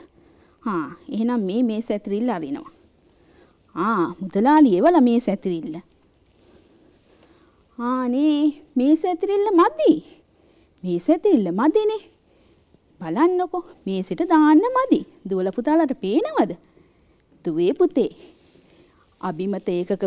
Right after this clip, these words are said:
වලින් අපි මැන්නම අපිට නිවැරදිව මිනුම ගන්න බෑ. ඒ හින්දා තමයි සම්මත ඒකකයක් ඇවිල්ලා තියෙන්නේ. දුවලා පුතාලා එහෙනම් බලන්නකෝ,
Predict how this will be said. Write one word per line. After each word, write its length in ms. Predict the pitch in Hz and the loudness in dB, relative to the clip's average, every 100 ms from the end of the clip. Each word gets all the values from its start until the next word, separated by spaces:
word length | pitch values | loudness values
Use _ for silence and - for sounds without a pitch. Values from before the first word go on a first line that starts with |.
| 190 | -4
වලින් 280 | 185 185 | -4 -4
අපි 160 | 160 - | -6 -6
මැන්නම 540 | 170 196 320 392 381 466 - - - | -2 2 2 2 -2 -4 -8 -16 -10
අපිට 320 | 196 190 - 339 - _ _ _ _ _ _ _ - | -6 -4 0 0 -2 _ _ _ _ _ _ _ -8
නිවැරදිව 480 | 202 196 202 196 190 330 | -4 -2 -2 -2 0 2
මිනුම 260 | 262 220 220 214 | 4 2 0 0
ගන්න 220 | 208 302 453 | 2 2 2
බෑ. 200 | 240 165 180 _ _ | 0 -2 -10 _ _
ඒ 140 | 180 175 | -8 0
හින්දා 320 | 226 403 415 | 2 2 0
තමයි 420 | 349 202 180 208 605 - _ | -2 -2 -2 -4 -4 -10 _
සම්මත 580 | - - 240 277 392 453 523 | -10 -2 2 4 2 0 2
ඒකකයක් 380 | 294 247 208 - 190 294 - _ | 2 0 -6 -4 -2 -2 -6 _
ඇවිල්ලා 420 | 180 180 160 202 370 | -8 -6 -4 -4 0
තියෙන්නේ. 420 | 392 226 175 170 - _ _ _ _ _ _ | 2 2 -2 -8 -16 _ _ _ _ _ _
දුවලා 320 | 180 180 175 | -8 -6 -4
පුතාලා 360 | 208 196 247 233 | -6 -4 -2 -2
එහෙනම් 260 | 214 233 170 | -2 -2 -4
බලන්නකෝ, 580 | 175 302 359 349 359 | -2 0 0 0 -2